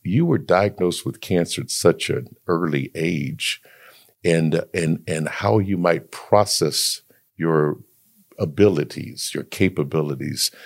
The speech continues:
in doing that. I was actually encouraged more because I heard about his story and how they were able to, his story and others, how they were able to convert that energy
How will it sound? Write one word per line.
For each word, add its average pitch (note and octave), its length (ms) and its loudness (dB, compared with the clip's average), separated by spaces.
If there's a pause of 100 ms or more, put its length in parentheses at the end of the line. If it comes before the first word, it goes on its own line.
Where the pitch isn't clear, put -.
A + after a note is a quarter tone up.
(160)
in D2 120 -4
doing E2 220 2
that. D#2 140 -2 (300)
I G2 100 2
was G2 180 2
actually A2 500 0
encouraged - 800 -2
more C3 420 2 (420)
because G2+ 340 0
I G2+ 140 2
heard A#2 340 0
about G2+ 320 0
his A2 240 2
story C#2 380 -2
and C2 120 -2
how F2 280 2
they E2 100 2
were D#2 140 2
able F2+ 300 0
to, D2 320 0
his A2+ 280 0
story E2 400 0
and D2 140 -2
others, D2+ 360 4 (260)
how F2+ 140 2
they E2+ 80 2
were E2+ 100 2
able F2 220 0
to D#2 120 0
convert D#2 720 0
that E2 260 2
energy F#2+ 560 0